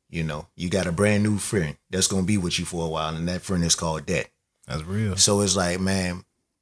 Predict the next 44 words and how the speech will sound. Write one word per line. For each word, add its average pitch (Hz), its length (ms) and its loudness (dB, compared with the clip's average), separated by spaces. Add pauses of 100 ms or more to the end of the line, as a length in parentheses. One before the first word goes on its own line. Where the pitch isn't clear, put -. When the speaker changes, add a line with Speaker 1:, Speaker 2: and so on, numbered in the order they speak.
(200)
Speaker 1:
nobody 104 480 4
happy 104 380 2
at 87 100 2
the 92 100 2
end 104 120 4
of 98 60 2
the 98 100 2
day, 92 280 0 (480)
you - 80 2
know. 147 280 4
Speaker 2:
<laughs> - 40 -20
Speaker 1:
And 104 100 2
the 107 80 2
crazy 127 360 4
part 110 220 2
about 104 280 2
you 110 80 2
just 101 180 0
talking 104 160 4
about 85 120 -2
the 87 60 2
holidays, 98 480 2
so 92 100 4
we 104 140 -2
just, 107 380 2 (920)
technically, 104 580 2
we 110 300 2
on 98 140 4
the 95 80 0
backside 98 460 2
of 87 60 -6
the 87 100 -2
holidays, 95 600 2
but 90 260 -4 (200)
the 95 100 -2
next 107 340 0
thing 101 220 0
that's, 95 260 2
that, 90 260 -4
you 98 100 -2
know, 87 260 -4
that's 87 200 2
gonna 92 220 -2
get 98 280 -2